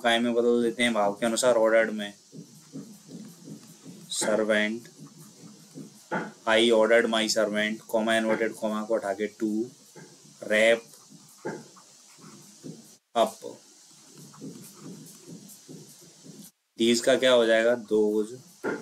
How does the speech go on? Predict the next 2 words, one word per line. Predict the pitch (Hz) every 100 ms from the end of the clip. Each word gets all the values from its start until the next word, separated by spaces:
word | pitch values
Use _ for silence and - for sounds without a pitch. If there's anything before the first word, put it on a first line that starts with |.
| - - - - - - - - - - - - 107
books | 117 117 - - 113 127 - - _ _ _ _ - - 988 1017 1047 1017 - - - _ _ _ - - - _ _ _ _ _ _ -
in | 117 117